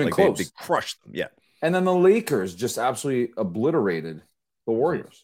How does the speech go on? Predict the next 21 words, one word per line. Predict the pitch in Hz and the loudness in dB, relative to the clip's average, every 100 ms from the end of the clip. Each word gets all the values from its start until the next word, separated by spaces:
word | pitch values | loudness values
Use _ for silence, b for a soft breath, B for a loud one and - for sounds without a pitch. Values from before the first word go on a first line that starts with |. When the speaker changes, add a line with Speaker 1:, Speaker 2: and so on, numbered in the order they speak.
| _ - | _ -8
Speaker 1:
And | 113 | -6
I'm | 131 | -4
just | 135 143 | -4 -4
Speaker 2:
Mm-hmm. | 123 | -6
Speaker 1:
like, | 117 | -6
"Man, | 147 98 85 | -10 -12 -10
what | 175 - | -12 -10
is | 92 160 | -12 -12
this?" | 135 - _ | -18 -20 _
That's | 127 127 | -2 -2
Speaker 2:
Yeah. | |
Speaker 1:
disappointing. | 104 - 82 85 73 69 _ _ _ _ | -2 -2 0 0 -2 -8 _ _ _ _
But, | 156 - | 2 2
you | 156 | 2
know, | 170 175 - | 2 2 2
it's | 202 - - | 0 0 -10
the, | 123 - _ - | -8 -8 _ -4
the | 117 | 0
reason | 104 101 170 165 156 107 | 0 0 -2 -2 -2 -2
that | 92 | -2
this, | 107 - - | -4 -6 -10